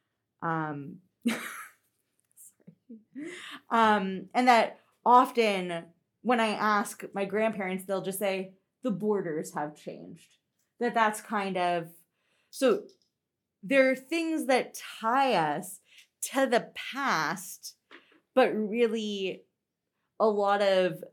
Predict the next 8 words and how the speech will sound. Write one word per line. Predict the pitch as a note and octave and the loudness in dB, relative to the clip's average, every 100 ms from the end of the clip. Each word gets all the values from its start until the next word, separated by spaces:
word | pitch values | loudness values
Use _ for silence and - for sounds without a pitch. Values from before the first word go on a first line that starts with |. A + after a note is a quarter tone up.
| _ - - - _ _ _ _ _ _ - | _ -20 -18 -20 _ _ _ _ _ _ -2
um, | G3 F#3+ F3 E3+ E3 E3 | 0 2 0 -4 -10 0
the | A3 | 2
way | G3 G3 G3+ | 2 0 0
we | G3+ F#3+ | -2 0
observe | F3+ F3+ F3+ F#3 F3+ | 0 0 -2 0 -2
holidays | F#3 - E3+ F3 F3 F3 E3+ E3 E3 D#3+ D#3 E3 - - _ _ _ | -4 -4 0 2 2 0 0 -2 -2 -2 -2 -4 -8 -12 _ _ _
as | G#3+ G#3+ A#3+ A#3 G#3+ G3+ - - - _ _ _ - | 0 2 4 4 4 2 -4 -8 -12 _ _ _ -20
diasporic | D3 A3 F#3+ F#3+ F#3 E3+ F3+ - - - - F#3+ F3+ F3+ F3+ | 0 4 6 6 4 4 2 -2 -4 -4 -2 0 0 0 0